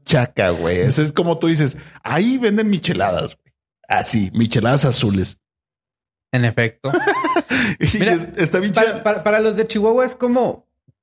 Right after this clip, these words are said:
Speaker 2: cuando todo el mundo dice, "¿A quién se le ocurrió la ca-, la casa Alien?"
Speaker 1: <laughs> La casa de la bota, güey.
Speaker 2: La casa de la bota. O sea, son cositas así, pero, pues,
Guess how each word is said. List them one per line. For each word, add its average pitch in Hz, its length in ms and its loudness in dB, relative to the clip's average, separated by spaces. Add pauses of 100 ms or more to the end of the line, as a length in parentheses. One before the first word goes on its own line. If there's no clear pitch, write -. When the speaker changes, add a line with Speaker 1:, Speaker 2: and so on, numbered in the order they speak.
(120)
Speaker 2:
cuando 175 320 0
todo 175 180 2
el 196 40 0
mundo 208 220 2
dice, 175 400 0 (120)
"¿A 151 80 2
quién 175 220 0
se 233 100 2
le 233 60 2
ocurrió 139 320 0
la 160 120 0
ca-, 180 180 0
la 139 160 0
casa - 380 0
Alien?" 113 580 0 (920)
Speaker 1:
<laughs> - 320 -2
La 117 300 0
casa 107 240 0
de 127 80 2
la 107 120 0
bota, 101 400 0
güey. 95 360 -2 (100)
Speaker 2:
La 113 140 0
casa 120 280 0
de 151 60 2
la 135 120 2
bota. 110 520 -2 (400)
O 143 80 2
sea, 165 240 2
son 165 160 0
cositas 208 380 0
así, 208 260 0
pero, 160 260 0
pues, - 200 -10